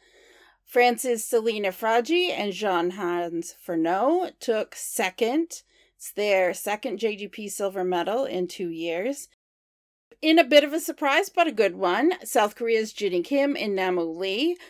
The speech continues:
who are training with Aaron Lowe and Megan Wing in Vancouver,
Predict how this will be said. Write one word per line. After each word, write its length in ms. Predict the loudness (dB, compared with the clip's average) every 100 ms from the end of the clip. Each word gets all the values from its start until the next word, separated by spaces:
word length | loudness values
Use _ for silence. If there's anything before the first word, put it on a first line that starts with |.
| -18 0
who 80 | 2
are 60 |
training 440 | 4 2 2 2 0
with 340 | 0 0 -2
Aaron 320 | -2 -2 0
Lowe 280 | 0 2 2
and 160 | 2 0
Megan 320 | -2 -2 -4
Wing 260 | -2 0 0
in 160 | 0
Vancouver, 680 | 0 0 0 -4 0 0 0